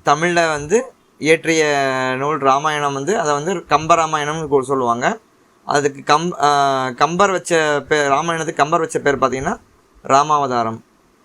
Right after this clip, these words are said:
இதை வந்து கம்பர் எழுதுனதுனால அது கம்ப சித்திரம்னு சொல்லி சொல்லுவாங்க. ஆ, இயற்கை பரிணாமம் அப்படின்னு சொல்லுவாங்க. இயற்கை அன்புனா பெரிய புராணம், இயற்கை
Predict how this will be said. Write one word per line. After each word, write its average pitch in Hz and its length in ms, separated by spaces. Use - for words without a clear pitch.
இதை 156 140
வந்து 180 200
கம்பர் 170 340
எழுதுனதுனால 160 380
அது 196 260
கம்ப 160 160
சித்திரம்னு 160 420
சொல்லி 139 180
சொல்லுவாங்க. 127 520
ஆ, 143 420
இயற்கை 185 520
பரிணாமம் 151 680
அப்படின்னு 160 360
சொல்லுவாங்க. 117 540
இயற்கை 175 520
அன்புனா 165 640
பெரிய 151 280
புராணம், 147 420
இயற்கை 175 520